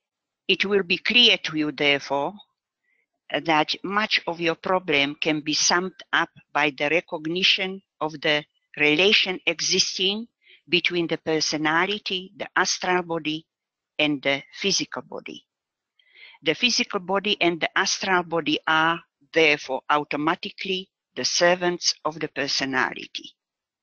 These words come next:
Yet the relation between the sixth and second rays is so close that the problem of your soul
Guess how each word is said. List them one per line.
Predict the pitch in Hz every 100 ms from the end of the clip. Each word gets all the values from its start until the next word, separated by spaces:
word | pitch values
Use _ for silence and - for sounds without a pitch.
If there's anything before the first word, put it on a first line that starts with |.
| _ _ _ _ - - - - _
Yet | - 156 202 220 185
the | 185
relation | 175 165 185 226 - 180 165
between | 165 156 160 147
the | 139
sixth | 143 - 220 220 - -
and | 165 165
second | - 202 - 175 160
rays | 156 135 135 - - - _ _ _ -
is | 147
so | - 202
close | 214 151 139 127 180 - - - _ -
that | 143 147
the | 143 -
problem | 165 196 196 202 196 196 _
of | 156 151
your | 151
soul | 143 - 165 175